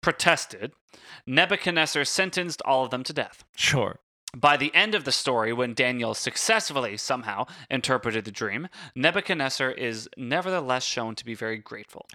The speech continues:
Speaker 2: Is this the same Daniel who goes into the lion's den?
Speaker 1: I'm uncertain.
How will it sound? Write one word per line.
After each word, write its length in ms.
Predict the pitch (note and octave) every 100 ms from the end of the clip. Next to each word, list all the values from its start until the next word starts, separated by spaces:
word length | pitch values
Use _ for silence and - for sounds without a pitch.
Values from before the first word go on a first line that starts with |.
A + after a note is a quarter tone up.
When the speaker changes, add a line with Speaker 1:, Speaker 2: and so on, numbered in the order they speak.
| -
Speaker 2:
Is 100 | D3+
this 100 | F3
the 40 |
same 180 | E3+ E3
Daniel 280 | C#3 C3+ A2+
who 80 | A2
goes 200 | A2 G2
into 140 | F#2+
the 80 | F#2
lion's 320 | F#2+ G#2 A2+
den? 240 | A#2+ C#3 D3+ _ _ _ _ _ _ _ _ _ _ _
Speaker 1:
I'm 180 | C3+ C3
uncertain. 380 | B2+ A2+ A2 -